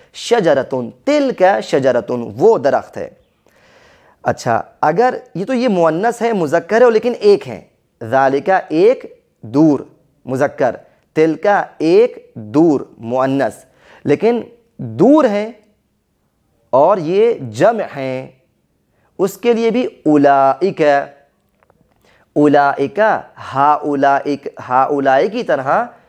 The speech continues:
मुज़क्कर मुअन्नस दोनों के लिए आता है। उलाइका रिजालुन, उलाइका बनातुन, उलाइका सय्यारातुन। तो ये हो गया इसमें इशारे आम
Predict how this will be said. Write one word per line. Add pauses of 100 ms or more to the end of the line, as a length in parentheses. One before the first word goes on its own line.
(200)
मुज़क्कर
मुअन्नस
दोनों
के
लिए
आता
है। (460)
उलाइका
रिजालुन, (420)
उलाइका
बनातुन, (560)
उलाइका (560)
सय्यारातुन। (800)
तो
ये
हो
गया (120)
इसमें
इशारे (180)
आम